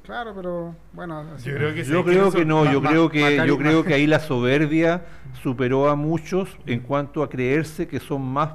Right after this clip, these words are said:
Speaker 3: person-,
Speaker 1: Claro.
Speaker 3: más importantes que lo que realmente son.
Speaker 1: No, y Maca-, Macari una vez contaba que, que el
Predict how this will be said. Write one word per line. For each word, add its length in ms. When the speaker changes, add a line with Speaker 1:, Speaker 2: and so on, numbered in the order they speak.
Speaker 3:
person-, 380
Speaker 1:
Claro. 120
Speaker 3:
más 300
importantes 640
que 100
lo 80
que 100
realmente 380
son. 180
Speaker 1:
No, 100
y 60
Maca-, 260
Macari 400
una 140
vez 160
contaba 520
que, 220
que 80
el 160